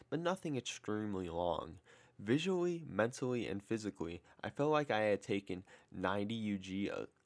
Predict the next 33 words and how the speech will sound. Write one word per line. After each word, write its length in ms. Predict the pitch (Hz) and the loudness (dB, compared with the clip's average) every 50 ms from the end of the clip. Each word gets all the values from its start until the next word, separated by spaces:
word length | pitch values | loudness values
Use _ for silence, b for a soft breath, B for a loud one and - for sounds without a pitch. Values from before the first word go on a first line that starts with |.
| - - | -4 -2
of 220 | 92 92 90 87 - - - - - | -2 -2 -2 -6 -14 -18 -18 -14 -8
exceptionally 720 | 90 - - - 127 127 - - 127 127 123 120 117 110 101 - | -4 -2 4 4 4 4 2 -2 -2 0 0 2 0 0 -2 -6
clean 420 | - - 113 101 98 101 98 90 - | -4 -2 0 0 2 0 0 -2 -4
L 240 | - - 87 82 80 | -2 -2 0 0 0
S 160 | 85 85 - | -2 -6 -6
D 320 | - - 120 120 120 120 127 B B B B B | -6 -4 -2 -2 -2 -4 -6 B B B B B
that 240 | - 113 104 98 - | -2 -2 -2 0 0
you 140 | 113 120 131 | 4 6 6
only 160 | 139 135 131 | 6 6 2
come 240 | 131 - 127 104 104 | 0 -2 -2 -2 -2
across 520 | 104 - - 98 90 90 90 90 - - | -2 -2 0 0 0 0 -2 -4 -6 -10
in 140 | - - 80 | -10 -8 -6
a 80 | 78 | -4
lifetime. 720 | 78 82 85 95 92 92 - - 80 - - - - - - B B B B _ _ - | 0 2 4 2 2 2 -2 -6 -6 -6 -6 -8 -12 -16 -20 B B B B _ _ -6
Not 260 | - 107 127 180 - - | -4 -2 -2 -2 0 0
that 180 | 151 147 104 | 0 0 0
ninety 420 | 101 98 98 98 110 117 117 120 120 | 0 0 2 2 2 0 -2 -2 -4
U 200 | 113 107 101 98 | -2 -2 -2 -4
G 320 | 95 98 104 104 107 104 | -4 -2 -2 0 2 2
of 140 | 87 - - | 0 0 0
L 220 | - 92 95 95 92 | 0 2 4 4 2
S 140 | 90 87 | 0 -2
D 440 | 87 92 90 90 101 101 98 95 95 - - | -8 -10 -4 -2 0 0 0 -2 -4 -6 -6
makes 300 | - 92 101 101 - - | -2 -2 -2 -2 -2 -4
me 200 | 98 101 95 92 | -2 -2 -2 0
very 300 | 80 90 92 92 92 92 87 | 2 4 4 4 4 2 -2
jittery 500 | 85 82 95 98 90 92 85 90 82 78 | -4 -2 -2 0 0 0 -2 -2 -4 -4
or 140 | 78 76 - - | -6 -6 -4 -2
anxious, 460 | 101 127 127 - - 98 87 90 - B B B B B | -2 -2 -2 -2 -4 -4 -4 -4 -6 B B B B B
though 100 | - 110 | 0 2
sometimes 580 | 104 - - 107 101 - 110 92 90 90 87 - | 2 2 0 0 0 0 0 -2 -2 -2 -4 -8
it 100 | - - | -10 -12
can, 440 | - - 143 131 127 120 120 120 | -8 -4 -2 0 0 0 0 -2